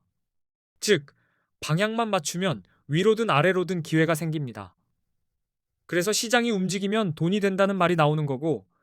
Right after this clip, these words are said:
이게 선물 거래를 배우는 이유이기도 합니다. 그리고 수익이 나도 세금 부담이 없다고 느끼는 구간이 있어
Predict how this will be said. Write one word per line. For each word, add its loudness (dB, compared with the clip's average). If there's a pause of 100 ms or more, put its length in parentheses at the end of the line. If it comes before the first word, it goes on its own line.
(320)
이게 2
선물 -4
거래를 2
배우는 0
이유이기도 -4
합니다. -8 (1300)
그리고 0
수익이 -2
나도 2 (200)
세금 -2
부담이 0
없다고 0
느끼는 -2
구간이 0
있어 -4